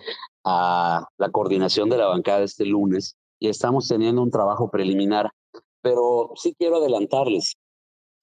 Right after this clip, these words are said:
Tuvimos propuestas, eh, conjuntas como equipo de candidatos entre todos que abrazamos con una institucionalidad que hacía muchos años yo no veía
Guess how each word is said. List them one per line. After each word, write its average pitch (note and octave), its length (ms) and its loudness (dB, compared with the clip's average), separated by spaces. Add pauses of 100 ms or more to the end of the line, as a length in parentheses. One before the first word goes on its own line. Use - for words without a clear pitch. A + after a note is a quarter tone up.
(140)
Tuvimos C3+ 400 0
propuestas, A#2 840 -2
eh, - 120 -4
conjuntas G2+ 960 0 (280)
como F#2 240 0
equipo A2 560 0
de F#2+ 140 -2
candidatos F2+ 800 0
entre E2+ 380 -2
todos A2 580 -2 (340)
que G#2+ 80 0
abrazamos A#2 840 0 (100)
con F#2+ 160 -2
una A2+ 160 2
institucionalidad F#2 1080 0 (440)
que G2+ 80 0
hacía C#3+ 280 0
muchos C3+ 340 0 (140)
años C3 320 0
yo F#2 120 0
no F#2 100 2
veía F2 400 2